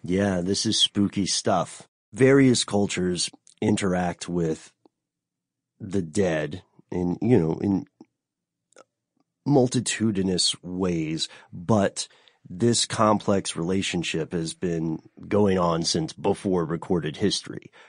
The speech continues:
Before we were writing things about people, we were figuring out the safest way to bury them. And our, our, the safest way, basically, to not invoke their rage. And a lot of the burial traditions that exist in the modern day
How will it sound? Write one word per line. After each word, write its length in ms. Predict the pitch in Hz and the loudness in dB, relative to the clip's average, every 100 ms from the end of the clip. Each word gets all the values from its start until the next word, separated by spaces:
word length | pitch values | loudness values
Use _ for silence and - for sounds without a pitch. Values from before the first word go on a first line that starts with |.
| - | 0
Before 440 | 113 110 127 131 123 | 0 2 4 4 6
we 160 | 110 | 4
were 200 | 95 92 | 2 0
writing 480 | 85 101 107 95 85 | 2 2 2 2 -2
things 280 | 82 80 76 | -4 -6 -4
about 280 | 78 78 - | -4 -6 -6
people, 500 | 80 71 76 71 - _ _ | -10 -6 -6 -6 -10 _ _
we 100 | 92 | -2
were 180 | 87 85 | 0 -2
figuring 500 | - 101 90 90 85 | 0 0 2 0 0
out 300 | 80 80 78 - | 0 -2 -4 -6
the 180 | 85 80 | -6 -4
safest 560 | - 92 85 85 78 | -2 -2 -4 -4 -6
way 320 | 85 80 76 73 | -6 -6 -6 -8
to 140 | - 80 | -8 -8
bury 480 | - 82 80 73 62 | -6 -2 -2 -4 -6
them. 260 | 64 - - | -10 -8 -4
And 120 | 90 | -2
our, 240 | 87 80 - | 0 -2 -4
our, 200 | 95 92 - _ _ _ _ | -2 -2 -4 _ _ _ _
the 180 | 127 123 | 0 2
safest 460 | - 202 156 120 135 | 4 4 6 4 4
way, 160 | 107 | 4
basically, 720 | 87 104 101 92 85 80 76 - - _ _ _ | 4 2 2 -2 -4 -4 -6 -10 -20 _ _ _
to 160 | - 113 | -4 0
not 300 | 101 107 104 | 2 2 0
invoke 600 | 95 87 80 80 95 - | -2 -2 -2 -2 -2 -2
their 260 | 85 85 80 | -4 -2 -2
rage. 800 | 78 82 87 71 60 - - - _ _ - - - _ _ _ _ - | -2 -2 -2 -4 -8 -12 -12 -12 _ _ -20 -20 -20 _ _ _ _ 4
And 520 | 175 98 92 104 - _ _ _ _ - | 6 6 2 -2 -8 _ _ _ _ -2
a 80 | 104 | 2
lot 280 | 107 101 | 4 2
of 120 | 101 87 | 0 -2
the 100 | 87 | -2
burial 480 | 98 98 95 90 | 0 2 2 0
traditions 720 | 92 92 87 87 - 87 110 | -4 -6 -6 -4 -2 -2 -2
that 140 | - 85 | -4 -6
exist 380 | 80 92 85 85 | -6 -4 -4 -4
in 60 | |
the 60 | 82 | -4
modern 380 | 78 80 80 69 | -4 -6 -8 -6
day 380 | 90 85 76 | -4 -4 -6